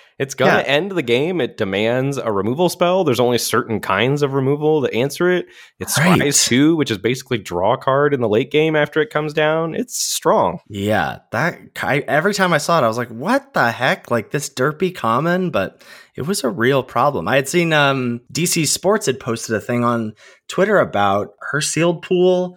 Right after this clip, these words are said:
Speaker 2: for some thing on Magic Online with a screenshot of, like, three or four Cavern Stompers, and I was like, "Is this because your pool is terrible? Like, why, like, why are you highlighting
Speaker 1: <laughs>
Speaker 2: these cards?" But no,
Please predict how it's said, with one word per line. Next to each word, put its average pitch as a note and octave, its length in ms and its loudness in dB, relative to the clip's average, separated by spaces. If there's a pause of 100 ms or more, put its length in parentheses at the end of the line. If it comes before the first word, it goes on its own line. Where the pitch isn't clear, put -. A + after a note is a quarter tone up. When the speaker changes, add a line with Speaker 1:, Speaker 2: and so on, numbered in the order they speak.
Speaker 2:
for C#3+ 320 0
some D3+ 640 0
thing D3+ 200 -4
on C#3 100 0
Magic C3 260 -2
Online E3+ 440 -2 (180)
with C#3 100 -2
a D3 60 0
screenshot D3 460 0
of, C3 80 -2
like, B2+ 120 0
three B2+ 340 -2
or C#3+ 100 2
four C3+ 280 0
Cavern A#2+ 420 -2
Stompers, D#3 480 -2
and B2 100 0
I G#2+ 40 0
was A2 160 -4
like, A2+ 260 -2 (200)
"Is B2 120 0
this C3 120 0
because A#2+ 280 -2
your G#2+ 100 -4
pool A#2+ 280 -2
is F#2 100 -4
terrible? E3+ 540 -2
Like, C3+ 200 -2
why, A#2+ 280 2
like, C3 200 -4
why C#3 180 4
are D#3 100 4
you D3 140 0
highlighting B2+ 800 2
Speaker 1:
<laughs> - 420 -6
Speaker 2:
these D3+ 200 -2
cards?" D#3 520 2
But B2+ 180 -6
no, C3+ 480 2